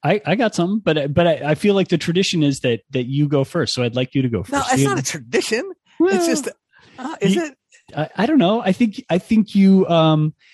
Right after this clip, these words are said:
Speaker 1: you, you ha-, you are enthusiastic about your joys always.
Speaker 2: Well,
Speaker 1: So,
Speaker 2: I, I
Speaker 1: wh-, which is good. That's how joys should be. They should be a thing
Speaker 2: Yeah.
Speaker 1: that, like, you get out of the morning, you're like, I,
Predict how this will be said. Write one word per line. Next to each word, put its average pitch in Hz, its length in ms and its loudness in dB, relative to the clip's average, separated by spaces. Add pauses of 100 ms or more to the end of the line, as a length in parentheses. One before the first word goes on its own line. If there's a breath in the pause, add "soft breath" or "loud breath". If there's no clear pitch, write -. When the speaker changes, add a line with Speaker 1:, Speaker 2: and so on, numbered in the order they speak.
(140 soft breath)
Speaker 1:
you, 190 300 4
you 165 340 2
ha-, 160 260 2
you 165 280 2 (120)
are 143 160 -4
enthusiastic 143 1040 2
about 101 200 -8
your 107 120 -4
joys 95 500 -6 (200)
always. 110 600 -4 (480)
Speaker 2:
Well, 165 280 -2
Speaker 1:
So, 101 240 -4 (180)
Speaker 2:
I, 160 220 -4 (180)
I 156 420 0
Speaker 1:
wh-, 156 40 0
which 185 160 0
is 214 120 0
good. 302 260 0
That's 147 180 0
how 175 140 -2
joys 185 280 -2
should 175 160 -6
be. 208 260 -2
They 107 140 -2
should 160 160 -4
be 175 100 -2
a 160 60 0
thing 175 160 -4
Speaker 2:
Yeah. 175 100 0
Speaker 1:
that, 139 140 -4
like, 139 220 -2 (180)
you 127 140 -8
get 139 180 -2
out 147 140 0
of 147 60 -2
the 135 60 0
morning, 160 240 0
you're 135 100 2
like, 113 300 -4
I, - 140 -14